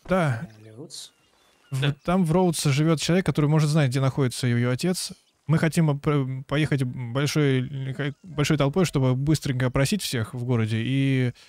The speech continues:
Speaker 1: э, это, это все завершить. Ну, то есть вернуться обратно. Транспорт, э, мистер Прайс нас довезет на лодке туда и обратно.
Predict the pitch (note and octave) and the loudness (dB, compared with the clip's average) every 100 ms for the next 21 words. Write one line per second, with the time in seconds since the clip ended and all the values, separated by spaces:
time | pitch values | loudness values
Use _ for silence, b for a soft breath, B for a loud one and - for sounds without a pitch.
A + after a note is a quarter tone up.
0 | b b _ - - - - C#3+ - - | b b _ -10 -8 -8 -2 -2 -2 -6
1 | D3+ D#3 C#3+ C#3+ A#2+ G#2 - _ C#3 B2+ | -4 -2 0 0 0 -4 -8 _ -2 0
2 | C#3+ D3+ D#3 C#3 B2 A2 G#2+ G#2+ A2 B2 | 0 0 2 0 0 0 0 0 -2 -6
3 | C3 B2+ _ C#3 D#3+ F#3 - D3 - C3 | -8 -10 _ -6 0 0 0 -2 0 0
4 | B2 B2 A#2+ A#2+ C#3 D3+ D3 B2+ A#2 A#2 | 2 2 0 0 0 0 0 0 0 0
5 | B2 A#2+ A2+ A#2 D3+ F#3+ - B2+ E3 C#3 | 2 2 0 -2 -2 -4 -4 -2 0 0
6 | G#2+ G#2 G#2 | 0 -4 -6